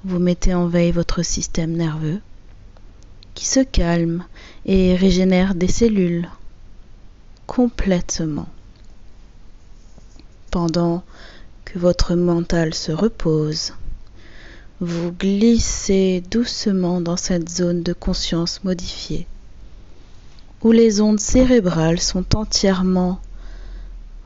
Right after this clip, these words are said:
ralenties et vous plongez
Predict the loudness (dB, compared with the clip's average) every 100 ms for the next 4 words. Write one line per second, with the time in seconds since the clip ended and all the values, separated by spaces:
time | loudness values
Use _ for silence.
0 | -12 0 4 4 4 0 -4 -4 -2 -2
1 | -4 -2 0 0 -2 -6 -10 -10 -6 0
2 | 4 4 4 2 2 2 0 -2 -8